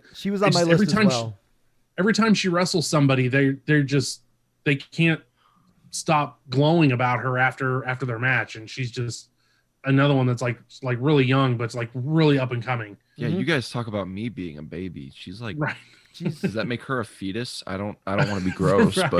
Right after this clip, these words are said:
Speaker 2: Practically.
Speaker 3: she's, she's, like, literally
Speaker 1: Sixteen.
Speaker 3: just now driving.
Speaker 1: Yeah.
Speaker 2: Yeah.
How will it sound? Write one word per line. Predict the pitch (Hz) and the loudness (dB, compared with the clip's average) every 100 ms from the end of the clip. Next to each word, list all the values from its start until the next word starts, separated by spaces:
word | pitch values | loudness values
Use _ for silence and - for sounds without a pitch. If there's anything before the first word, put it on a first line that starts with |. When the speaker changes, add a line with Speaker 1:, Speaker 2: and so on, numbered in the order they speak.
| 82 - | 0 0
Speaker 2:
Practically. | 202 - 165 - 151 - | -4 -2 -4 -4 -8 -8
Speaker 3:
she's, | - - 123 143 127 - - - - - 143 | -6 4 8 8 6 0 -6 -8 -8 -4 4
she's, | 175 123 | 6 6
like, | 127 117 | 4 2
literally | 120 139 143 131 | 4 6 6 6
Speaker 1:
Sixteen. | 104 85 | 4 4
Speaker 3:
just | 113 113 | 2 2
now | 113 107 101 | 0 0 0
driving. | 87 85 101 92 71 71 - _ 139 | -4 -2 -2 -2 -6 -10 -16 _ -4
Speaker 1:
Yeah. | 160 131 156 | -2 0 2
Speaker 2:
Yeah. | 143 113 | 2 0